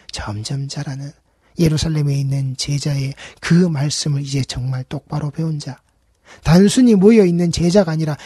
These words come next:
이제 그 말씀을 똑바로 배운 자, 그 수가 더 많아지고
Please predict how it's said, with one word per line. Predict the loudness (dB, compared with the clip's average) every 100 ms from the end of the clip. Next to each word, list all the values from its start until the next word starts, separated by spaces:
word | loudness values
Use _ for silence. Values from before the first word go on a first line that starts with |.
| -2
이제 | 2 4
그 | 4
말씀을 | 0 0 0 2 0 -2
똑바로 | -2 -6 -4 -2 0
배운 | 2 2 2
자, | 0 -4 -8 _ _
그 | -8 -8
수가 | -8 -14 -12 -12 -10
더 | -12 -12
많아지고 | -12 -12 -12 -10 -10 -10 -12 -12